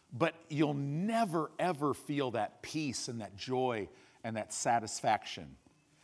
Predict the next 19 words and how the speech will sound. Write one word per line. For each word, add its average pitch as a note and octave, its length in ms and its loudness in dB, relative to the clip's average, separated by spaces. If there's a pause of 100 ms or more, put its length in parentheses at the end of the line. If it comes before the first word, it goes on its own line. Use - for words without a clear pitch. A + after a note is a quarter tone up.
(640)
<coughs> - 340 6
There D#3+ 180 10
will C#3 240 6
always G3 480 10
be D3+ 140 0
inner, C#3 340 2 (180)
inner D3 240 2
turmoil, A#2 680 0 (460)
which C#3+ 300 0
will C#3+ 140 4
cause D#3+ 580 0
interpersonal C#3+ 680 0
conflict G2+ 560 -8
in F#2 100 -8
every F#2 340 -6
area F2 280 -6
of D#2 80 -12
your D#2+ 120 -8
life. D2 340 -12